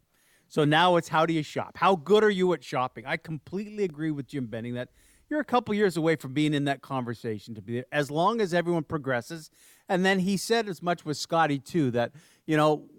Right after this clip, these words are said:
we've been able to kind of isolate and help out and support these young stars and go, "Hey, here's some veteran guys, and we paid a lot for 'em. Now it's on you to be the leaders and lead the way." But, yeah, the question is, is Francesco Aquilini, and no one knows, it's up to, it's up to Francesco,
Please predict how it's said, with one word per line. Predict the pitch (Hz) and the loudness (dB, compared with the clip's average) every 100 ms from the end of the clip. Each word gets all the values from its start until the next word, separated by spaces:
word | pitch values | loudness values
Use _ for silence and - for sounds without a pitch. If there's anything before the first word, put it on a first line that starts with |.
| _ | _
we've | - 160 139 | -6 -6 0
been | 147 | 2
able | 151 185 180 | 4 2 -2
to | - | -6
kind | 147 151 | -2 0
of | 135 | 4
isolate | 143 165 - 135 139 143 135 | 2 2 -4 0 2 2 -2
and | 123 | -6
help | 110 160 - | 0 0 2
out | 165 160 | 0 0
and | 139 | -4
support | 156 131 151 160 - | -6 -4 -2 -2 0
these | 151 113 | -2 0
young | 143 135 | 2 2
stars | 127 - 135 120 120 113 _ _ _ | -2 -6 -4 -4 -6 -12 _ _ _
and | 139 | -2
go, | 143 | 0
"Hey, | 135 131 | 0 -2
here's | 151 170 | -4 -6
some | 175 | -6
veteran | 147 151 160 139 | -4 -4 -6 -4
guys, | 135 139 | -2 -2
and | 131 | -4
we | 127 | -12
paid | 131 147 | -8 -8
a | 143 | -4
lot | 139 147 - | -4 -4 -6
for | 151 | -8
'em. | 160 _ _ _ | -8 _ _ _
Now | 139 160 208 | 2 4 4
it's | - | 0
on | 196 175 | -8 -6
you | 170 | -8
to | 143 | -6
be | 139 | -6
the | 127 | -6
leaders | 123 123 123 - | -8 -10 -10 -14
and | 123 127 | -20 -14
lead | 127 123 | -12 -12
the | 113 | -16
way." | 113 101 _ _ | -20 -20 _ _
But, | 143 135 _ | -10 -10 _
yeah, | 160 147 - | -4 -4 -4
the | 127 | -10
question | - 190 190 - 156 | -4 0 0 -2 -4
is, | 143 185 180 _ _ _ _ | 0 0 -2 _ _ _ _
is | 127 - | -6 0
Francesco | 151 143 180 180 - 202 | 0 2 2 0 2 4
Aquilini, | 220 220 247 254 269 233 190 185 | 4 2 2 2 2 2 0 -2
and | 156 | -2
no | 160 | 0
one | 214 254 | 2 4
knows, | 294 262 262 185 | 6 6 4 -2
it's | 190 - | -4 0
up | 220 - | 0 0
to, | 254 247 180 | 0 2 0
it's | 190 | 0
up | 226 247 | 0 0
to | 247 | -6
Francesco, | 254 254 233 220 - 156 | -6 -6 -2 -4 0 -2